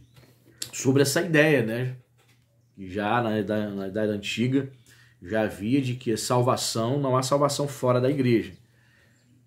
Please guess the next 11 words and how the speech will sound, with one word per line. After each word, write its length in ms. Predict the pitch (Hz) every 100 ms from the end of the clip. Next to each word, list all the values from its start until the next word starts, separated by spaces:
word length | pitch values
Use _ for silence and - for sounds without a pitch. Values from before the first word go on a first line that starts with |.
| _ _
Que 140 | -
igreja? 500 | 165 151 147 104 - - _ _ _ _
A 120 | 98
igreja 360 | 98 107 117 127
no 120 | 139
sentido 400 | 143 131 131 131
da 100 | 139
ortodoxia. 760 | 139 135 139 147 - - 151 120
Então 200 | 110 131
essas 260 | 143 143
ideias 520 | 131 127 123 135 147